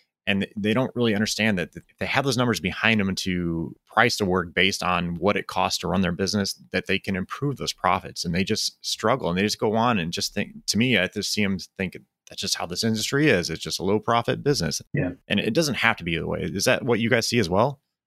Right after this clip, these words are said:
Speaker 2: Absolutely, yeah. And within a landscaping company, it's different than if you own real estate, right? Or if you invest in the stock market, there's a risk to owning a landscape company. It's, and, and there's even more effort that you'll have to put into it, right? So you wanna make sure that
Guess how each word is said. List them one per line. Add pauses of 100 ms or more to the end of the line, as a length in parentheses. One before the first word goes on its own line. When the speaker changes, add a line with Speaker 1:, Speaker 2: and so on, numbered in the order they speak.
(260)
Speaker 2:
Absolutely,
yeah.
And (340)
within
a
landscaping
company, (440)
it's
different
than
if
you
own
real
estate,
right?
Or
if
you
invest
in
the
stock
market, (160)
there's
a
risk
to
owning
a
landscape
company.
It's,
and,
and
there's
even
more
effort
that
you'll
have
to
put
into
it,
right?
So
you
wanna
make
sure
that